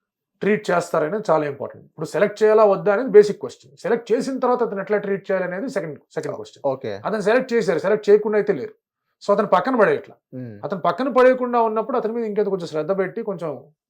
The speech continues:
Speaker 1: పాజిటివ్ frame of మైండ్‌లోకి తీసుకురావడం చాలా ఇంపార్టెంట్. అది గంభీర్ చేయగలిగారు.
Speaker 2: ఓకే. సార్, ఇప్పుడు సంజు శాంసన్ గారి విషయంకి వస్తే, సంజు శాంసన్ గారు ఫస్ట్ and ఫోర్త్ మ్యాచ్ ఓకే సెంచరీ కొట్టారు. So తర్వాత మ్యాచ్ మనం చూసుకునే డకౌట్ అయిన పరిస్థితి మనం చూస్తున్నాం.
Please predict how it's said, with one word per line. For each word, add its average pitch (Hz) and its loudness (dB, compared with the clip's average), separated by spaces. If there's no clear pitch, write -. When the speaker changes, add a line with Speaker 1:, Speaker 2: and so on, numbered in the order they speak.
Speaker 1:
పాజిటివ్ 185 2
frame 175 -2
of 170 -4
మైండ్‌లోకి 175 -8
తీసుకురావడం 196 0
చాలా 165 2
ఇంపార్టెంట్. 123 -12
అది 160 -6
గంభీర్ 180 -2
చేయగలిగారు. 131 -8
Speaker 2:
ఓకే. 113 -12
సార్, 214 0
ఇప్పుడు 185 -2
సంజు 175 -2
శాంసన్ 160 -8
గారి 131 -4
విషయంకి 135 -14
వస్తే, 139 -18
సంజు 147 -8
శాంసన్ 165 -12
గారు 170 -10
ఫస్ట్ - -8
and 160 -12
ఫోర్త్ 147 -8
మ్యాచ్ 135 -12
ఓకే 156 -6
సెంచరీ 139 -10
కొట్టారు. 131 -8
So 208 4
తర్వాత 170 4
మ్యాచ్ 165 -6
మనం 151 -6
చూసుకునే 151 -8
డకౌట్ 143 -6
అయిన 131 -8
పరిస్థితి 127 -10
మనం 117 -14
చూస్తున్నాం. 120 -16